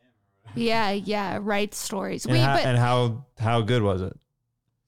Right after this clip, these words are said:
Speaker 1: Hon-, it, it was really vague, but, like, it really did kind of paint it together. It's like, yeah, they met
Speaker 2: <laughs>
Speaker 1: early on in comedy, and they met at the Comedy Store, and they rose together and eventually started a podcast. And I was like, "Oh, right."
Speaker 3: Yeah,
Speaker 2: Yeah.
Speaker 3: it's a, it's a, it's enough where you're like, "This is concerning."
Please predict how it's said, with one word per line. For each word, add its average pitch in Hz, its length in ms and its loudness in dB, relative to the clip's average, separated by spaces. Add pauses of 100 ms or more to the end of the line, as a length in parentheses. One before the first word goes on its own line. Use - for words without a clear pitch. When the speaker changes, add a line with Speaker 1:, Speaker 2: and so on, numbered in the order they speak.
(960)
Speaker 1:
Hon-, 147 240 0
it, 175 320 -2
it 160 140 0
was 147 200 2
really 165 300 0
vague, 127 500 -2
but, 127 180 -2
like, 113 200 -4
it 123 220 -6
really 139 340 -2
did 127 240 -4
kind 120 200 -4
of 110 220 -6
paint 117 260 -4
it 123 140 -6
together. 117 320 -4
It's 113 100 -6
like, 120 160 -2
yeah, 339 280 2
they 156 80 2
met 190 240 4
Speaker 2:
<laughs> - 20 -2
Speaker 1:
early 170 320 0
on 175 220 -2
in 127 140 -2
comedy, 147 520 -4
and 110 80 -2
they 107 80 -4
met 113 200 -2
at 147 40 -4
the 175 80 -6
Comedy 135 400 -2
Store, 135 380 -4
and 127 200 -2
they 117 180 -2
rose 113 420 -4
together 127 360 -4
and 127 120 -4
eventually 110 420 -6
started 123 280 -4
a - 20 -8
podcast. 120 500 -6
And 123 80 -8
I 120 60 -4
was 113 100 -8
like, 101 180 -16
"Oh, 107 200 -12
right." 76 220 -10
Speaker 3:
Yeah, 123 720 4
Speaker 2:
Yeah. 170 120 2
Speaker 3:
it's - 100 4
a, 156 240 6
it's 143 160 0
a, 147 200 2
it's 143 140 -2
enough 139 320 2
where 143 120 2
you're 127 180 4
like, 101 280 2
"This 190 280 -2
is 240 160 -2
concerning." 123 800 0